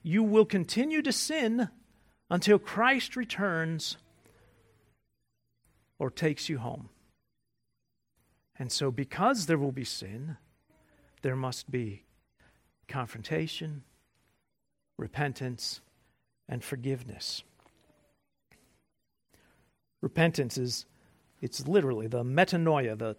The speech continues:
turning to, turning. Uh, often we use it, we say you turn from your sin and turn to God. I think I heard a, uh,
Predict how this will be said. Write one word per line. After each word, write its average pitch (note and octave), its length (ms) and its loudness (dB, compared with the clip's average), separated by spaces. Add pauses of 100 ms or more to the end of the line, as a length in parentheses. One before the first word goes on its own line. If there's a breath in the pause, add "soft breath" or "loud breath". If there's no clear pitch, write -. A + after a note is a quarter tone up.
(140)
turning E3+ 540 0
to, - 320 -8 (200)
turning. D3+ 560 0 (460 soft breath)
Uh, - 320 0 (180)
often E3 440 4
we D#3 100 4
use D#3 260 4
it, D3 120 0 (240 soft breath)
we C#3+ 100 -2
say D#3 160 2
you C#3+ 140 0
turn E3 300 0
from F3+ 520 2
your E3 160 2
sin D3+ 400 0 (240 soft breath)
and D3 100 -8
turn C#3+ 240 -2
to D#3+ 360 -2
God. B2 500 0 (340 soft breath)
I C#3+ 60 -8
think E3+ 300 -2
I C#3+ 100 6
heard D#3+ 300 6
a, B2+ 180 6 (340 soft breath)
uh, - 220 -4